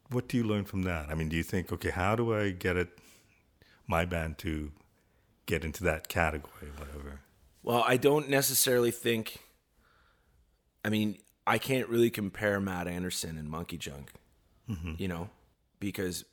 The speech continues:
Speaker 2: Matt mostly plays acoustic guitar and sings songs that he wrote. And the, the point of a Matt Anderson show is about the words and the singing,
Speaker 1: Mm-hmm.
Speaker 2: you know? While that is somewhat a point of our, of our show with Monkey Junk,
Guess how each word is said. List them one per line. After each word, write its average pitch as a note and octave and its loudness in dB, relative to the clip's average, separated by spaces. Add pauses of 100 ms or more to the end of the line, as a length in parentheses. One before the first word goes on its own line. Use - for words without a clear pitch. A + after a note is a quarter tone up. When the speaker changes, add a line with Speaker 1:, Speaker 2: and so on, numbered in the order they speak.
(440)
Speaker 2:
Matt F#2+ -6
mostly G2 -4
plays F2+ -4
acoustic - -6
guitar F2+ -4
and E2 -6
sings E2+ -4
songs F2+ -4
that C#2+ -8
he B1+ -10
wrote. B1 -10 (480)
And F#2+ -4
the, F#2+ -4 (800)
the G2+ -12 (160)
point A2 0
of F#2+ -4
a G2 -2
Matt F#2 -2
Anderson F#2 -4
show E2+ -4 (600)
is F2 -8
about F2 -6
the E2+ -10
words F2 -4
and E2 -6
the D2+ -8
singing, D2+ -6 (280)
Speaker 1:
Mm-hmm. F#2 -2
Speaker 2:
you F2+ -2
know? E2+ -6 (380)
While G#2+ 4
that A#2 8
is A#2 4 (100)
somewhat A2+ 0
a - -6
point G2 -4
of F2 -6
our, F2 -6 (800)
of F#2+ -4
our G2 2
show D#2+ -6
with E2 -8
Monkey F#2 -6
Junk, E2 -10